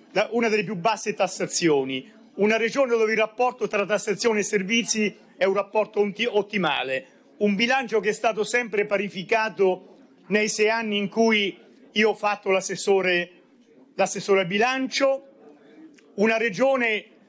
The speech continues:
che è stata capace nei momenti di difficoltà, pensiamo alla pandemia, di destinare duecentodieci milioni di euro alle famiglie,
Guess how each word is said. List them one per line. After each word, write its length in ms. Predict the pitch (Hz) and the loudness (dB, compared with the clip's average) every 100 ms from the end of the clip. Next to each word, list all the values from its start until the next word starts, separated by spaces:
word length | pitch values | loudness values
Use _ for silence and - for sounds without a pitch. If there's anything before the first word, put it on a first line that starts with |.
| _ _ | _ _
che 120 | 214 | -2
è 20 | |
stata 340 | 202 - 233 226 | 0 0 -2 -2
capace 500 | 220 220 262 - 214 | -2 0 0 0 0
nei 100 | 202 | 2
momenti 340 | 208 240 208 | 2 0 -2
di 140 | 202 | -2
difficoltà, 640 | 214 196 208 202 196 233 196 | -2 0 0 0 2 0 -2
pensiamo 500 | 190 180 - 220 208 | -4 -2 0 0 0
alla 140 | 196 | -2
pandemia, 720 | 185 196 190 214 226 190 175 - _ _ - | 0 0 0 0 0 0 -2 -8 _ _ -12
di 120 | - | -4
destinare 800 | 208 208 - 220 233 233 214 190 - _ _ | 0 0 -2 -2 0 2 0 -2 -6 _ _
duecentodieci 960 | 175 220 214 247 233 220 208 226 220 220 | 0 2 2 -2 0 0 0 0 -2 -2
milioni 500 | 208 208 226 220 202 | 0 2 2 2 -2
di 140 | 208 | 0
euro 600 | 214 202 196 180 170 - - - - | 0 2 0 2 0 -2 -14 -20 -10
alle 280 | - 208 214 | -2 0 0
famiglie, 920 | 214 208 226 240 202 185 180 160 - | 0 -2 0 -2 0 0 0 -2 -12